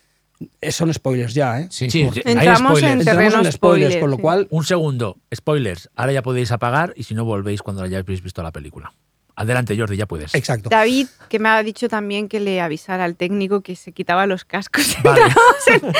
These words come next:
Speaker 4: en, en terreno
Speaker 3: Perfecto.
Speaker 4: spoiler.
Speaker 1: <laughs> Hay una cosa que me parece muy poco, ah, Shyamalan no es la sutilidad hecha, hecha persona, nunca lo ha sido.
Speaker 4: No,
Speaker 1: Es decir, es,
Speaker 4: jamás.
Speaker 1: es un tipo que a veces, eh, tiene esa,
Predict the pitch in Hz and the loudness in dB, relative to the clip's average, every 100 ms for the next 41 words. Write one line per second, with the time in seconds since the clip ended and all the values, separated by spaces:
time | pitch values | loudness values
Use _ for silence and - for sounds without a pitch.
0 | 679 - - 440 - 381 - - 190 180 | 2 2 2 2 2 2 4 4 4 4
1 | 302 320 349 285 359 494 - 523 - - | 4 6 6 4 4 2 2 2 2 2
2 | 294 233 247 _ - 240 262 1017 855 - | 0 0 -4 _ 0 2 2 0 2 2
3 | 202 170 180 - 240 - - 180 160 156 | 4 2 0 0 -4 -4 -2 0 2 2
4 | 165 226 170 - 190 170 - 156 - - | 2 2 0 0 2 0 -2 -6 -8 -14
5 | - _ _ - 247 - _ _ _ _ | -20 _ _ -20 -20 -20 _ _ _ _
6 | _ - - 226 269 233 175 156 160 151 | _ -12 0 2 4 2 2 2 0 0
7 | 160 135 127 123 131 120 - 110 117 135 | -2 0 0 0 0 -2 -6 -8 -8 -8
8 | 139 117 127 - 135 123 135 135 117 120 | -6 -6 -8 -6 -4 -2 0 0 -2 -6
9 | 107 - - 214 180 151 156 190 196 233 | -6 -8 -6 -2 -2 0 0 2 0 -2
10 | - 170 196 160 190 233 165 143 175 233 | -4 -2 0 2 0 0 2 0 0 -4
11 | - _ _ - 135 120 - 160 165 143 | -4 _ _ -8 -6 -6 -2 -2 -2 -4